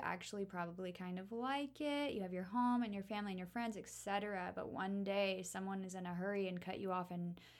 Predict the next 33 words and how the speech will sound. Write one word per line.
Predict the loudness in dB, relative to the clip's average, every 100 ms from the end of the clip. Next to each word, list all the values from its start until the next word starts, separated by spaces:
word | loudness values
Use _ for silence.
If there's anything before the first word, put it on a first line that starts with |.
| 0
traffic | 6 8 6 2
during | 0 0 0
rush | 2 4 4
hour, | 6 6 6
and | 4 0 2
then | 4 4 2 -4
all | 0 2
of | 2
a | 0
sudden, | 0 0 2 2 0 -4 -12 -20 -20 -20 -20 0
wow, | 6 6 6 2 -10 -20 -10 4
that | 6 6
person | 2 2 0
just | 0 0
cut | 0 0
me | 0 -2
off, | 2 4 2 0
and | 0
I | 2
was | 0 0
literally | 2 4 4 4
afraid | 2 2 2 2
for | 0
my | 0 2
life | 4 4 2
in | -2
that | -2
moment. | 0 0 0 -4 -4
Thank | -2 -2 -2
God | -2 0 2 2
I | 0
am | -2 -2
okay. | -4 -4 -2 -2 -6